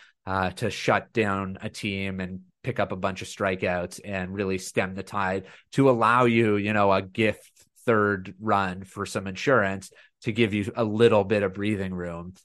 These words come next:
where it's not, you know, one mistake and the game is tied or you lose the game or something like that. So, uh,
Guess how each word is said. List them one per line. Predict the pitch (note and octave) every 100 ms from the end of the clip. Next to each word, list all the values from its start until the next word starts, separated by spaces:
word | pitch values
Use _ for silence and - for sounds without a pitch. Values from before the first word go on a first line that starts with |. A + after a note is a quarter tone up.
| _ _
where | G#2+ G#2+
it's | -
not, | G#2+ G#2 G2 A2+
you |
know, | G#2+ G#2
one | G#2 G#2 G2+
mistake | G#2 - - G#2 F#2+ F2+ - -
and | G2 F#2+ F#2+
the |
game | G2+ G2+ F#2+
is | F#2
tied | - G#2+ F2+ F2 F#2
or | F2+ F#2+
you | F#2
lose | F#2+ F#2 F2
the | F#2
game | F2+ E2+ E2+
or |
something | F2 F2 E2 E2+
like | D#2+ -
that. | - - -
So, | G#2+ G2+ G2 - - _ _
uh, | G2 G2+ G#2